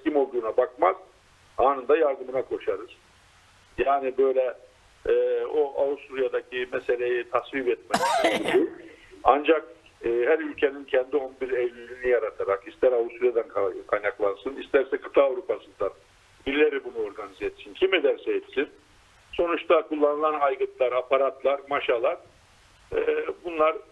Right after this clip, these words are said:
taşeron örgütlerdir. Bu taşeron örgütlere hedefi şaşırtmak, hedefi istediğiniz <clears throat> bölgeye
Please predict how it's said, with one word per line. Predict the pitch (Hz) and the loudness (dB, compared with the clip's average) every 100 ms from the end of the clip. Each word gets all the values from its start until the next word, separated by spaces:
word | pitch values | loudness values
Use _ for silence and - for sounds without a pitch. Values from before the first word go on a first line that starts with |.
| _ | _
taşeron | 165 160 180 185 190 - | -2 2 2 2 0 -6
örgütlerdir. | 123 117 113 - 104 98 143 170 | -8 -6 -8 -8 -6 -4 -6 -8
Bu | - | -4
taşeron | - 156 156 160 | -2 -2 0 0
örgütlere | 156 139 127 - 120 123 - - _ _ _ _ _ _ | 0 -2 -4 -2 0 0 -4 -10 _ _ _ _ _ _
hedefi | 143 156 156 - | 0 2 -2 0
şaşırtmak, | 165 135 - - 123 127 | -2 -2 -8 -4 -4 0
hedefi | 131 135 143 175 | 0 2 0 -4
istediğiniz | 156 - 139 147 160 165 - - _ _ _ - | -8 -4 -2 0 0 -2 -6 -20 _ _ _ -4
<clears throat> | 180 - - - - - - - - 170 - - - - - - 127 | 0 0 0 -6 -10 -18 -20 -20 -18 -16 -16 -20 -20 -20 -20 -20 -2
bölgeye | 143 151 139 147 151 165 | 0 2 2 4 4 0